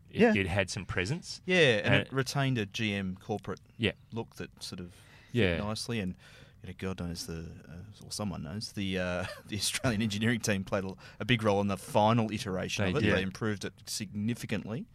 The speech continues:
Speaker 1: Mm.
Speaker 3: Um,
Speaker 1: And
Speaker 2: G-
Speaker 1: ta-, and take your point in for about,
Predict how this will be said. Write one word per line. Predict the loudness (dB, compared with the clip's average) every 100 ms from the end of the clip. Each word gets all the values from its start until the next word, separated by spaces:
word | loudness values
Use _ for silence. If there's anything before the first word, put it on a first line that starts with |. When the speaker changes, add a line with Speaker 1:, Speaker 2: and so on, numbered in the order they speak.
| -10
Speaker 1:
Mm. | -4 -4 -4 -6
Speaker 3:
Um, | -6 -6 -8 -10 -14 -12 4
Speaker 1:
And | 6
Speaker 2:
G- | 6
Speaker 1:
ta-, | 4 2 -4 -10 -4
and | 0
take | 2 2
your | 0
point | 2 2 2
in |
for | 0 0 0
about, | 0 -2 -2